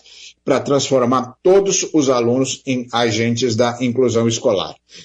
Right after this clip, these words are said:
Publiquei no blog também o link pra esse portal, um link é fácil, é folhetinsemilianos ponto com ponto B R. E eu publiquei também no blog um vídeo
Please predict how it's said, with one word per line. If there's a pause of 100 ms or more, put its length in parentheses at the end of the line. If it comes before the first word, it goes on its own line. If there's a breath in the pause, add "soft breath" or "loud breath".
(120)
Publiquei
no
blog
também
o
link
pra
esse
portal,
um
link
é
fácil,
é
folhetinsemilianos
ponto
com
ponto
B
R. (300 loud breath)
E
eu
publiquei
também
no
blog (480)
um
vídeo